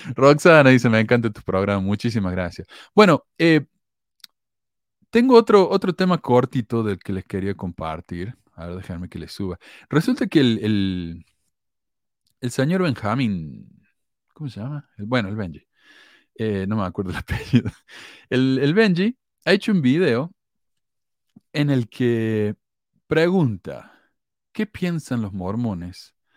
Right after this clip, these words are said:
de otras iglesias?". Y ¿sabe lo que estoy notando? Es que está haciendo videos muy cortos, de menos de un minuto, y me parece que es una, una forma de, de ser relevante, ¿no? Como hacer tipo de TikTok,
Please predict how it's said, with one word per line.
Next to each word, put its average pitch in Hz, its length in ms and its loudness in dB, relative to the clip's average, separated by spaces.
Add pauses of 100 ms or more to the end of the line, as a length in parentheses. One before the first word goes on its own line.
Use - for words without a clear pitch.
(440)
de 98 160 -6
otras 101 360 -6
iglesias?". 82 560 -12
Y 113 60 -6
¿sabe 196 200 -2
lo 302 100 -4
que - 80 -12
estoy 190 200 -2
notando? 139 380 -2
Es 143 60 -14
que - 140 -16
está 139 180 -2
haciendo 147 320 -2
videos 123 300 0
muy 127 140 -2
cortos, 104 400 -4
de 87 60 -8
menos 107 240 -4
de 107 80 -4
un 101 80 -4
minuto, 98 500 -8 (800)
y 123 180 0
me 120 120 -2
parece 160 460 -2
que 143 260 -2
es - 340 -12 (280)
una, 135 260 -8
una 135 180 -4
forma 131 480 -2
de, 80 400 -6
de 82 120 -12
ser 104 180 -8
relevante, 82 540 -10
¿no? 90 140 -12
Como 78 220 -12
hacer 80 220 -16
tipo 80 300 -14
de 71 120 -18
TikTok, - 520 -10